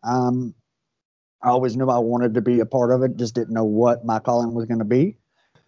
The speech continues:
Um, you fast forward quite a few years, Ian Rotten, uh, started running shows in Louisville at an old Kmart building. We would go out there on Thursdays and, and watch that. And, um, I got hooked up with the right people.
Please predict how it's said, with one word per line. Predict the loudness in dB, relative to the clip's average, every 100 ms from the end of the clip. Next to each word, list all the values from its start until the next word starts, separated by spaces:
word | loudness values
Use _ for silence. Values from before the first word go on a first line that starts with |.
| _ _ _ -14
Um, | -10 -8 -10 -12 -18 _ _ _
you | -6 -2
fast | 0 0 0
forward | 0 2 4 2 -2 -6
quite | -2 -2
a |
few | 0 0
years, | 4 4 4 2 2
Ian | 2 2
Rotten, | 2 0 0 -4 -8 -10 _ -8
uh, | -6 -4 -4 -4
started | -4 0 2
running | 2 2 2
shows | 0 2 4 4 2 0
in | -2
Louisville | 0 0 0 -2 -2
at |
an | 0
old | 0 0
Kmart | 0 0 2 0 2
building. | 2 4 0 -6 _
We | -4 0 2
would | 2
go | 2
out | 2 0
there | 2 2 2
on | -2
Thursdays | 0 0 2 2 2
and, | 0 -2 -4
and | -2
watch | 0 0 0
that. | 0 2 2 -4
And, | -12 -6 -4 0
um, | 2 2 2 -2 -8 -12 _ _ _ _ -20 -20 _ _ _ _ _ _ -8 -2
I | -2
got | -2 -4 -4
hooked | -6 -4 0
up | 0 0
with | -4 -4
the | -4
right | 0 2 0 0
people. | 0 0 0 -2 -4